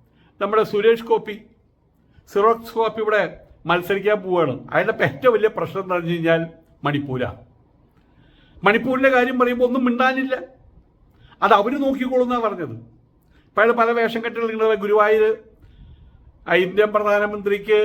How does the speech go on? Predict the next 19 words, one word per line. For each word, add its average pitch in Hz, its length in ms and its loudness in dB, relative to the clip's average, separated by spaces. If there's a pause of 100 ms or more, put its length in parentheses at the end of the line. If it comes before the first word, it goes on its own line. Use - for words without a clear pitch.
(640)
ഇന്ത്യയിൽ 185 340 2
എത്രത്തോളം 214 460 -2
വിലയുണ്ടെന്ന് 208 400 0
എനിക്കറിയില്ല, 196 420 0
പക്ഷെ 185 220 -6
വിദേശങ്ങളിൽ 202 600 0
അയാളെ 202 240 2
വലിയൊരാളായിട്ടാണ് 208 680 0
കാണുന്നത്. 202 360 -4 (540)
ആ - 20 8 (160)
വിലയ്ക്കും 196 400 2
കളി. 196 200 2
എന്നാൽ 185 300 2
അവിടെ, 196 160 0 (300)
ഏഹ്, 180 500 -4
സ്ത്രീകളുടെ 180 460 -2
സമ്മേളനം 190 320 0
നടന്നു 180 180 -4
പോകുന്നത് 180 240 -2